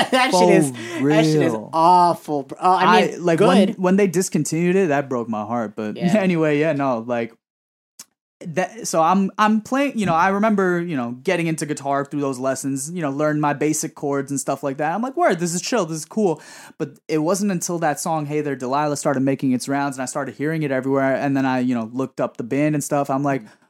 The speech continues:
Speaker 2: "Hold up, so one guy and his guitar can make something, like, this beautiful?"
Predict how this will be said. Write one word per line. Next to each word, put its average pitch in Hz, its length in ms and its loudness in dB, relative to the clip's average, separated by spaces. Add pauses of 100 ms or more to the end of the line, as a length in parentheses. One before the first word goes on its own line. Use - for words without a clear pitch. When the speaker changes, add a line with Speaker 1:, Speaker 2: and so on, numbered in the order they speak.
(100)
Speaker 2:
"Hold 320 220 2
up, 131 140 2
so 147 140 -2
one 208 340 2
guy 220 240 4
and 190 80 2
his 180 160 0
guitar 143 380 -4
can 131 160 -6
make 131 180 -6
something, 147 340 -6
like, 104 300 -8
this 139 240 -2
beautiful?" 147 720 -4